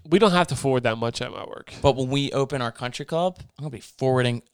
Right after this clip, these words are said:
Speaker 2: all emails to
Speaker 1: To me?
Speaker 2: one receptionist. <laughs>
Speaker 1: <laughs> Dude, yeah, we gotta buy
Speaker 2: She forwards
Speaker 1: a golf
Speaker 2: it to
Speaker 1: course.
Speaker 2: me, I forward it back to her.
Speaker 1: You forward her forward?
Speaker 2: <laughs> Yeah.
Speaker 1: And then copy her?
Speaker 2: Yeah.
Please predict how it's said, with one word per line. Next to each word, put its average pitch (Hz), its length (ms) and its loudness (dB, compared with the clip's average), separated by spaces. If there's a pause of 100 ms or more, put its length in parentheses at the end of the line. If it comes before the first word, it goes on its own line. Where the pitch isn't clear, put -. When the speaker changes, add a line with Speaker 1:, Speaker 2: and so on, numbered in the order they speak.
(160)
Speaker 2:
all 131 300 8
emails 113 640 -2
to 113 200 0 (460)
Speaker 1:
To 147 100 -8
me? 123 220 0
Speaker 2:
one 127 400 4 (800)
receptionist. - 960 -2 (120)
<laughs> - 0 -
Speaker 1:
<laughs> 120 380 -4 (1200)
Dude, 165 240 -6
yeah, 143 120 0
we 131 120 -4
gotta 185 180 0
buy - 260 -2
Speaker 2:
She 127 60 -2
forwards 147 280 8
Speaker 1:
a - 20 6
golf 135 60 4
Speaker 2:
it 127 40 0
to 120 40 2
Speaker 1:
course. 127 80 2
Speaker 2:
me, 127 120 6
I 117 80 6
forward 117 300 4
it - 100 -2
back 113 320 0
to 117 180 -6
her. 107 140 -12 (2250)
Speaker 1:
You 135 80 -12
forward 131 380 -6
her 127 100 -8
forward? 123 440 -8 (180)
Speaker 2:
<laughs> - 180 -16
Yeah. 131 120 -6 (300)
Speaker 1:
And 143 100 -14
then 127 180 -10
copy 131 400 0
her? 139 180 -4 (480)
Speaker 2:
Yeah. 110 160 -16